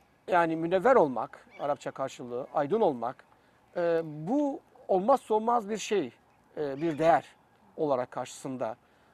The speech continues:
E, dolayısıyla işte bir, bir, bir sıkıntıdan bahsedeceksek işte İstanbul ve İstanbul'un taşrası gibi Türkiye, İstanbul'un taşrası gibi yani Anadolu hep Osmanlı'dan beri böyle bir taşra olarak görülmüş.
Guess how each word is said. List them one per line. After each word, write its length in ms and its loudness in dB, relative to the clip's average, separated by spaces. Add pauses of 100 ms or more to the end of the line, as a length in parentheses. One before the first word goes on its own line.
(120)
E, 100 -6
dolayısıyla 720 0 (380)
işte 280 -8 (460)
bir, 240 -4 (400)
bir, 200 0 (260)
bir 140 -8
sıkıntıdan 640 0
bahsedeceksek 680 -4
işte 280 -10
İstanbul 600 0 (200)
ve 60 -10
İstanbul'un 440 -2
taşrası 520 -8
gibi 140 -10
Türkiye, 500 -8 (420)
İstanbul'un 400 -4
taşrası 540 -8 (420)
gibi 320 -8
yani 460 -4 (320)
Anadolu 460 -2
hep 80 -10 (240)
Osmanlı'dan 500 -4
beri 200 -8
böyle 320 -6 (420)
bir 140 0
taşra 420 -2
olarak 280 -4
görülmüş. 520 -10